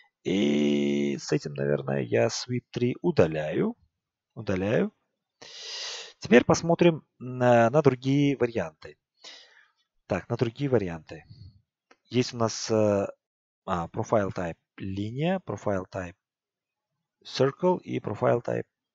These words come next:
как бы, коник. Так, а, с линией, а, у нас, э, немножко, ну, э,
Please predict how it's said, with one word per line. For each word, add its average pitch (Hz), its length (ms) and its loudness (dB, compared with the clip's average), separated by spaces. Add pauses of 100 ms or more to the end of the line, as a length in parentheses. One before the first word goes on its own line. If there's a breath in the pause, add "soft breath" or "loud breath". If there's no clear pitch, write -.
(200)
как - 200 -20
бы, 95 60 -10
коник. 85 360 -10 (1400 loud breath)
Так, 120 520 6 (680)
а, 113 440 6
с - 100 -2
линией, 202 680 4
а, 123 400 8
у 110 80 -10
нас, 156 360 0
э, 147 220 4 (1200)
немножко, 135 760 -2 (480)
ну, - 240 -10 (1300)
э, 110 420 -12